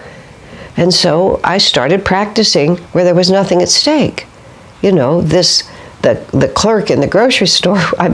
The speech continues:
mean, who cares? And in New York City, when you say, "Hey, buddy, take your thumb off the scale," <laughs> the grocer just laughs, "Nice try."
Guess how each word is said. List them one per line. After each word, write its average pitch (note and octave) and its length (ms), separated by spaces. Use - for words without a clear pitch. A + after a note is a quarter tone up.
mean, F#3 160
who B3 140
cares? G#3+ 540
And A3 140
in B3+ 100
New B3+ 100
York A#3+ 220
City, D#4 480
when C#4+ 180
you C#4+ 140
say, A#3 280
"Hey, B3 440
buddy, C#4 320
take B3+ 280
your B3+ 140
thumb C4 320
off G#3+ 240
the G3+ 100
scale," G3+ 760
<laughs> - 1080
the F4 80
grocer F4 400
just D#4+ 260
laughs, D4+ 500
"Nice G#3 360
try." F3 640